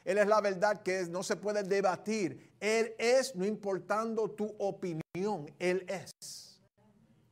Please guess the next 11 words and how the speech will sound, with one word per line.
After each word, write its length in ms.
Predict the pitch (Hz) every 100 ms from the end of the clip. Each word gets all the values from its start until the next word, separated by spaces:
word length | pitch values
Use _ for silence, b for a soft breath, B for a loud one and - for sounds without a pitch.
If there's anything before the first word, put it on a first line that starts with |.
| _ _
¿Están 180 | - 123
conmigo? 320 | 170 143 104 b b b b
Entonces, 500 | 170 226 262 247 185 B B
sabemos 420 | - 175 202 254
que 140 | 240 214
Él 100 | 226
es 40 |
la 100 | 214
verdad. 460 | 190 131 113 120 - _ _ _ 160 -
En 220 | 202
Él 100 | 190